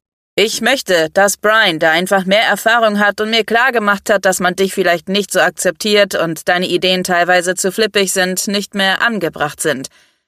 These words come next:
Versteh mich nicht falsch. Mir ist klar, was ich dir damit gerade antue,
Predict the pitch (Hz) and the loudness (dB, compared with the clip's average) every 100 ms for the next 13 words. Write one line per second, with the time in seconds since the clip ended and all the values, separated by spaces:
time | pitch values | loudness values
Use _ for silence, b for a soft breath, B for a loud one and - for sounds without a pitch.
0 | _ _ _ _ - 226 190 185 165 151 | _ _ _ _ -4 -2 0 0 -2 -4
1 | 143 - 196 170 156 - b b b _ | -8 -4 0 2 0 -2 b b b _
2 | _ - 208 247 - - 269 240 185 185 | _ -4 0 0 -2 -2 2 2 2 0
3 | 185 - 175 170 165 - 175 175 165 208 | -2 0 2 2 -2 -2 0 2 2 0
4 | 196 175 170 165 | -2 2 2 2